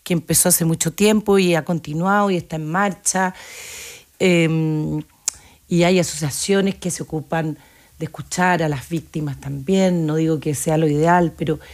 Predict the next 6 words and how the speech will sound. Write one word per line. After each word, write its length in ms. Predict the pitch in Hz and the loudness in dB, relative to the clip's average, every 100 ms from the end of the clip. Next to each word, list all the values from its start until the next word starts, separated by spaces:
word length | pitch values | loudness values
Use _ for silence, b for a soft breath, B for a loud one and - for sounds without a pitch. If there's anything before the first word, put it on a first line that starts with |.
| B B B B _ - - | B B B B _ -20 -6
eh, 260 | 180 131 _ _ _ _ - | -4 -4 _ _ _ _ -2
ayer 460 | 185 175 226 262 - | 0 4 4 4 2
me 100 | 233 | 2
encontré 800 | 220 202 190 - 214 220 240 247 - | 2 0 -2 -2 2 4 4 0 -4
con 280 | 202 196 | -2 0
un, 1300 | 202 214 220 214 214 208 196 185 175 143 143 131 - | 2 2 2 2 2 0 0 -2 -4 -8 -10 -10 -12